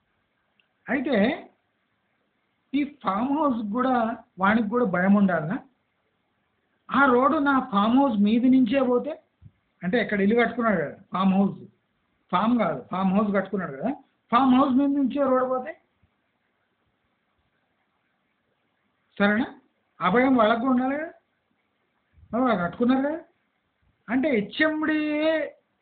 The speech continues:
అప్రూవల్ ఎట్-, ఎట్లా వస్తది?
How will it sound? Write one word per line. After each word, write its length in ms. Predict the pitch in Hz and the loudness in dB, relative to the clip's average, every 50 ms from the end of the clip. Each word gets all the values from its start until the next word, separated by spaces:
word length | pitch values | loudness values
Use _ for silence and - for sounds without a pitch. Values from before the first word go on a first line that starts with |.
| _ _ _ _ _ _ _ _ _ _ _ _ _ _ _ - 190 | _ _ _ _ _ _ _ _ _ _ _ _ _ _ _ -10 -10
అప్రూవల్ 600 | 180 - - _ - 277 311 330 330 330 330 285 | -10 -10 -12 _ -6 -2 0 0 2 2 2 2
ఎట్-, 280 | 240 233 - - - _ - | 0 0 -2 -6 -14 _ -10
ఎట్లా 240 | 185 185 - 294 285 | -10 -6 -2 -2 -2
వస్తది? 500 | 277 - 285 254 233 233 240 233 220 | -2 -2 -2 -2 -2 -2 -4 -6 -8